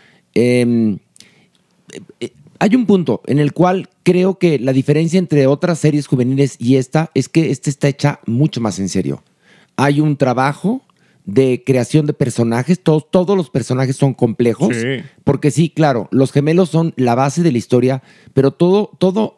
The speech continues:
Speaker 1: todo personaje alrededor de ellos es importante y está por alguna razón, y vamos viendo las capas de las personalidades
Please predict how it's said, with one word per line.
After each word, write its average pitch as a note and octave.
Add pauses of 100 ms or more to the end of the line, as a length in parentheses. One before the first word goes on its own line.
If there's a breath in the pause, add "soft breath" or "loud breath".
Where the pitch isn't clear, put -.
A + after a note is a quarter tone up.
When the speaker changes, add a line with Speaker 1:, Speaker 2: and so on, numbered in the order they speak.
Speaker 1:
todo F#3
personaje C#3
alrededor C3
de B2
ellos C3+
es -
importante C#3
y C3+
está E3
por D#3+
alguna C3+
razón, A#2+ (420 loud breath)
y E3
vamos G#3
viendo C3 (500 soft breath)
las D3+
capas F#3+
de D#3+
las C3+ (120)
personalidades C#3